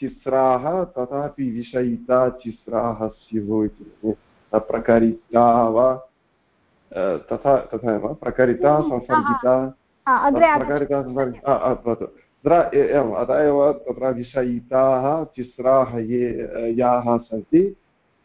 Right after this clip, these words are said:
Speaker 1: ताः वि-, अ, ज्ञाने एव सर्वे ति-, सर्वाः तिष्ठन्ति। अत एव तेषाम्, अ, तासां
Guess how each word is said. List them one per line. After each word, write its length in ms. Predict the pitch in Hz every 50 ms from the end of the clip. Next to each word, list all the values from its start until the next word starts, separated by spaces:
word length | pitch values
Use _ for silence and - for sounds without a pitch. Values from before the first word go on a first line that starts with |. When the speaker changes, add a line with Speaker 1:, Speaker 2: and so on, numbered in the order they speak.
| _ _ _
Speaker 1:
ताः 520 | - 151 170 185 180 170 170 165 175 175 165 151 - - -
वि-, 260 | 214 202 240 254 -
अ, 380 | - 117 123 113 98 113 117 113
ज्ञाने 960 | 117 117 - - 120 131 143 147 147 147 135 127 135 151 165 180 175 175 - -
एव 360 | 127 127 127 120 131 156 175 180 180 _ _ _ _ _ _ _ _ 117
सर्वे 300 | 117 113 113 123 127 127
ति-, 240 | 123 - - 123
सर्वाः 580 | 104 - - 131 113 113 120 131 135 131 127 120
तिष्ठन्ति। 800 | 113 - 123 117 - - - 110 104 104 139 165 196 208 - - _ _ -
अत 140 | 120 - 131
एव 460 | 151 156 151 151 147 143 156 170 170
तेषाम्, 640 | 165 165 - 135 131 131 135 135 - 156 160 170 156
अ, 80 | 135 123
तासां 560 | 120 - 135 135 131 - - 160 170 170